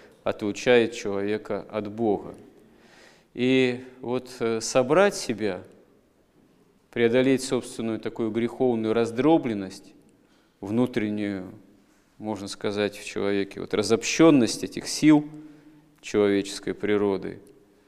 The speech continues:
можно только во Христе, в Его Церкви. Собственно, Церковь и является богочеловеческим организмом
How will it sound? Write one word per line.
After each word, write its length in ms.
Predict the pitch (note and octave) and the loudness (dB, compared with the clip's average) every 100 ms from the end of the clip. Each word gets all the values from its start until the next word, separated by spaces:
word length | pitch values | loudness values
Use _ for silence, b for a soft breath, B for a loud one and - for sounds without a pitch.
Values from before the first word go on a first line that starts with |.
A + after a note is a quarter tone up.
| b b b b b b | b b b b b b
можно 320 | B2+ F3 D3 | 2 2 2
только 600 | - C3+ C#3+ B2 A#2 A2 G2+ | 0 0 4 6 8 6 2
во 100 | A2 | -4
Христе, 540 | - A#2+ A2+ - D3 | -2 -2 -2 0 2
в 100 | A#2+ | 2
Его 180 | A2+ A2+ | 0 -2
Церкви. 580 | A#2+ - F#2+ - - - - _ _ _ _ | -4 -4 -4 -6 -20 -20 -20 _ _ _ _
Собственно, 640 | - C3 A#2 - B2+ B2 A#2+ | -8 -4 -4 -2 2 2 2
Церковь 480 | - C#3 C#3 B2 | 2 0 0 -4
и 60 | B2 | 0
является 520 | B2 B2+ B2+ A#2+ B2+ | 2 4 4 2 -2
богочеловеческим 1080 | A2 B2 A#2 - B2 A#2+ B2+ B2+ - - A2+ | -2 0 -2 0 4 4 4 0 -4 -4 -2
организмом 760 | A2+ A2 B2+ D#3+ C#3+ A#2+ G#2 | 0 2 4 4 2 0 0